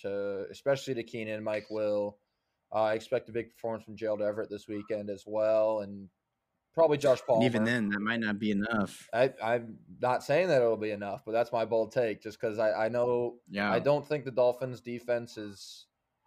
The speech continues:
Speaker 1: insanely good. I think they're probably, like, middle of the pack,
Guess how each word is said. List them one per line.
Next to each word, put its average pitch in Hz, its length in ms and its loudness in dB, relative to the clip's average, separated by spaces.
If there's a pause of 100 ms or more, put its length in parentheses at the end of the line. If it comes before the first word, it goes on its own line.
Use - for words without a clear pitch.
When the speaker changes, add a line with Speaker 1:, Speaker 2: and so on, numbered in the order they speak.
(880)
Speaker 1:
insanely 110 680 -6
good. 151 300 4
I 120 100 4
think 135 200 -6
they're 135 80 -2
probably, 127 380 2
like, 110 260 0
middle 113 340 2
of 104 120 2
the 104 80 -4
pack, 110 480 -2